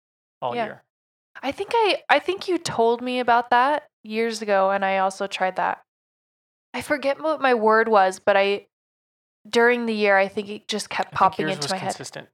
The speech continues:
Speaker 2: Yep, yep, it was.
Speaker 1: Yep, I
Speaker 2: Just
Speaker 1: remember that
Speaker 2: being
Speaker 1: now.
Speaker 2: consistent. Just consistent. One word. Yeah, and it just kept popping into my head.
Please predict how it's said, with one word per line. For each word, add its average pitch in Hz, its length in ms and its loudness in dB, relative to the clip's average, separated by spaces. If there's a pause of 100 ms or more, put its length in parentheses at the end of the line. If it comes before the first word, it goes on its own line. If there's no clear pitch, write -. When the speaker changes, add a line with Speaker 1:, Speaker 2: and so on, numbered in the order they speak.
(140)
Speaker 2:
Yep, 294 280 4 (220)
yep, 294 320 2
it 233 120 0
was. 208 460 2
Speaker 1:
Yep, - 160 -16 (220)
I 143 60 -20
Speaker 2:
Just 226 180 -6
Speaker 1:
remember - 60 -14
that 226 80 -2
Speaker 2:
being 214 100 -6
Speaker 1:
now. 208 60 -8
Speaker 2:
consistent. - 560 -10 (640)
Just - 340 -10
consistent. 196 500 -10 (120)
One 202 180 0
word. 170 220 -8 (1700)
Yeah, 233 420 4
and 226 140 6
it 220 120 -2
just 226 200 -6
kept - 400 -2
popping 202 320 0
into 185 240 -10
my 190 80 -6
head. 185 300 -4